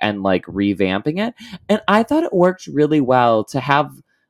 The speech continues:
the story of, like, the five sisters be these, like, five, um, you know, gay guys who are sort of, like, a chosen family. And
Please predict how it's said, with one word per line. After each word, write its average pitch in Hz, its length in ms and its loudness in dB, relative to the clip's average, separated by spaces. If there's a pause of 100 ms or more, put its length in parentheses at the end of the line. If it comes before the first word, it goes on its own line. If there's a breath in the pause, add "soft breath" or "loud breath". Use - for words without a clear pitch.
(180)
the 135 140 0
story 135 440 2
of, 113 120 2
like, 120 200 0
the 117 80 -4
five 117 340 2
sisters 120 520 -4
be 113 220 -4
these, 104 240 -4
like, 101 180 -2
five, 104 540 2 (160)
um, 95 640 -2
you 110 100 -6
know, 92 140 -4
gay 90 220 -2
guys 98 280 2
who 113 80 -4
are 95 100 0
sort 92 200 -4
of, 90 100 -10
like, 95 160 -4
a 95 60 -4
chosen 120 500 -4
family. 156 640 -4 (440 soft breath)
And 190 640 -2